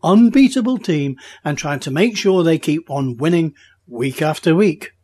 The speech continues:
Of course, it's even tougher if you're bottom of the league or close to it, and having to battle against your team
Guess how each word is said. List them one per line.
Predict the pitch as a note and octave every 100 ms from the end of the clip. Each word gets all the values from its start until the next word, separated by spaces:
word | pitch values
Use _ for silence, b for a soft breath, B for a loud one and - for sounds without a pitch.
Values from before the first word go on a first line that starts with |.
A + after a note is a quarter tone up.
| _ _ _ _ _ _ _
Of | - G2 -
course, | - E3+ A3 - - - b b -
it's | - -
even | E3 C#3+ B2+ _
tougher | - B3+ - G#2 - b b
if | E3 D#3
you're | D3+
bottom | A#2 D#3+ F#3+ A3 G#3
of | G3
the | D#3
league | C3 B2+ B2 -
or | C3+
close | - D#3 G#3+ A#3
to | -
it, | D#2+ - _ b b b -
and | C3+
having | B2+ - G#3+ C4+ A#3+
to | C4
battle | A3+ A3 E3+ B2+
against | B2+ C#3 B2+
your | F3 A3
team | A3+ - E3 C3+